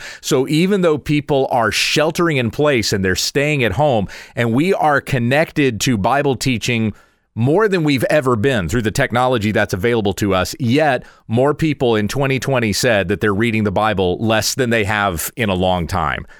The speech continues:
This is having a, a massive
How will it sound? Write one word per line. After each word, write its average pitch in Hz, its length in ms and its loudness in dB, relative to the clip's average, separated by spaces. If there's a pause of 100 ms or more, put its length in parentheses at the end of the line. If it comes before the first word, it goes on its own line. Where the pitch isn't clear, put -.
(140)
This 160 300 0
is 156 240 2
having 123 800 0
a, 107 220 0
a 101 160 0
massive 113 1080 0